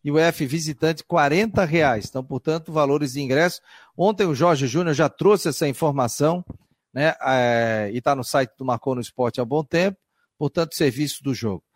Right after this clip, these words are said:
Mais alguma informação aí pra eu te liberar, que você que tá corrido também hoje, meu jovem? Jorge, travou?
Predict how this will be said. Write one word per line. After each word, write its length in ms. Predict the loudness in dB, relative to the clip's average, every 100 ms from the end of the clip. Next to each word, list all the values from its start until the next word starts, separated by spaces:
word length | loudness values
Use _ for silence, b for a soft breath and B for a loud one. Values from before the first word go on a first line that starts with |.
| b b
Mais 220 | 0 2 4
alguma 240 | 2 2
informação 500 | 2 4 4 4 2
aí 60 | 2
pra 120 | 0
eu 40 |
te 100 | 2
liberar, 340 | 0 4 4 2
que 100 | 0
você 100 | -6
que 100 | 0
tá 140 | -2
corrido 380 | 2 2 2 2
também 260 | 0 2
hoje, 200 | 2 0
meu 140 | 2 0
jovem? 500 | 2 0 0 -6 -8 _ _ _ _ _ _ _ _ _ _ _ _ _ _ -20 _ _ _ _ _ _ _ _ _ _ _ _ _ _ _ _ _ _ _ _ _ -10
Jorge, 440 | -2 0 2 0
travou? 560 | 0 0 4 2 2